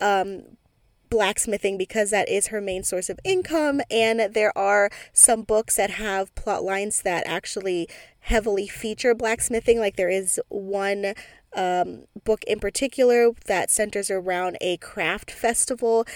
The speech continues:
She is selling her, um, you know, different pieces and armory that she has created for people. So I think blacksmithing is such a super cool hobby. Um, now, I, granted, in her particular case, it is a job, or rather it was a job, but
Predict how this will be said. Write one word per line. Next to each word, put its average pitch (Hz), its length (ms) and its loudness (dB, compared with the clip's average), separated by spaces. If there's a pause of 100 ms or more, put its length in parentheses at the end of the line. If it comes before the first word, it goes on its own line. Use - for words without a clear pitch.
(120)
She 247 140 0
is 190 100 4
selling 220 460 6
her, 202 640 2 (340)
um, 196 440 2 (280)
you 226 120 2
know, 190 160 2
different 202 640 0 (160)
pieces 202 580 4
and 196 240 -4
armory 190 460 0
that 180 260 0
she 208 260 -4
has 185 360 -2
created 233 500 6
for 185 240 -2
people. - 500 -6
So 233 360 8 (300)
I 320 140 6
think 415 200 8
blacksmithing 269 560 2
is 240 120 4
such - 380 4
a 226 160 4
super 226 600 4
cool 208 600 2 (280)
hobby. 254 760 2 (340)
Um, 208 500 4
now, 202 460 2
I, 196 120 -2
granted, 202 500 2
in 208 160 0
her 202 200 0
particular 190 500 -4
case, 180 360 -2
it - 120 -4
is 185 260 0
a - 100 -6
job, 175 480 0
or 185 120 2
rather 175 260 0
it 160 180 -2
was 185 260 0
a 233 80 12
job, 262 460 4
but 208 220 8